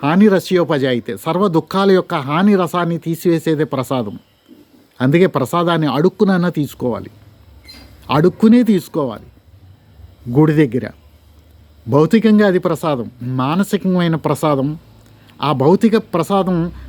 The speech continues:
మానసిక ప్రసాదానికి ఆ ప్రేరణ ఇస్తుంది మన ధర్మంలో. ఎందుకంటే మనం భక్తితో స్వీకరిస్తాం కాబట్టి. So ఆ ప్రసాదాన్ని మనం తీసుకుంటే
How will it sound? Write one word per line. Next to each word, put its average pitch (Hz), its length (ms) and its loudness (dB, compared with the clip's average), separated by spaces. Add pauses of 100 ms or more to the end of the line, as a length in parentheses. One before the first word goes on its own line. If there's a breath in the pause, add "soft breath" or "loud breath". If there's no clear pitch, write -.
మానసిక 190 520 2
ప్రసాదానికి 175 1040 -2 (440 loud breath)
ఆ 131 40 -6
ప్రేరణ 208 680 2
ఇస్తుంది 139 540 -2 (560)
మన 180 240 0
ధర్మంలో. 165 400 2
ఎందుకంటే 202 420 4
మనం 160 360 0
భక్తితో 196 500 0
స్వీకరిస్తాం 160 640 -2
కాబట్టి. 104 400 -8 (1400 loud breath)
So 262 120 2 (120)
ఆ 208 80 0
ప్రసాదాన్ని 180 680 -2
మనం 151 380 -2 (220)
తీసుకుంటే 175 580 0